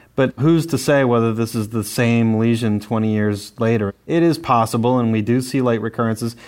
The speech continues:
particularly in these hormone receptor positive breast cancers.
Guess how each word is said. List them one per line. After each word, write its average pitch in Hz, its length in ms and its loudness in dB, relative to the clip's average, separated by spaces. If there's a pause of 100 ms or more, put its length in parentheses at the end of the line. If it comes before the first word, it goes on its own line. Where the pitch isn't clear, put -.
(240)
particularly 139 540 0
in 131 80 2
these 123 160 0
hormone 120 340 0
receptor 117 340 -2
positive 107 600 -2 (460)
breast 117 260 -2
cancers. 110 560 -4